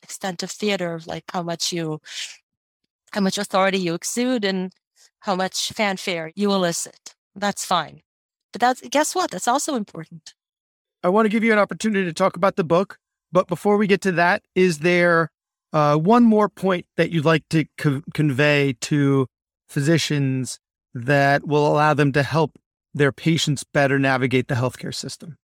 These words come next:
Speaker 2: and medical decision making?
Speaker 1: I think
Speaker 2: The dinner party rule?
Speaker 1: Oh, the dinner party rule. That's a really creepy one,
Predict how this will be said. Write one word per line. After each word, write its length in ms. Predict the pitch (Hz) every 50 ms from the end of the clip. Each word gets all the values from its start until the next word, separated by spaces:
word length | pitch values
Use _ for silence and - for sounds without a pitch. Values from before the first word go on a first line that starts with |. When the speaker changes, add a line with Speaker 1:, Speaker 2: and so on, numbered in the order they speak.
| _ _ -
Speaker 2:
and 160 | 147 131 131
medical 260 | 139 139 131 123 - 131
decision 420 | 117 127 117 - 135 113 117 120
making? 280 | 123 139 151 - - - _ -
Speaker 1:
I 140 | - 254
think 520 | 233 - - 262 262 269 269 277 - - - - - _ _ _ -
Speaker 2:
The 60 | 156
dinner 260 | 135 120 165 175 190 175
party 260 | - 185 202 196 196
rule? 240 | 202 214 233 247 - -
Speaker 1:
Oh, 80 | 214
the 160 | 208 - 185 180
dinner 240 | - 185 208 226
party 340 | 226 - - 208 202 190 190
rule. 180 | 190 190 185 185
That's 240 | - 196 202 - 269
a 60 | 254
really 260 | 180 175 196 214 202
creepy 440 | - - - 185 180 - - 214 202
one, 280 | 180 165 156 156 156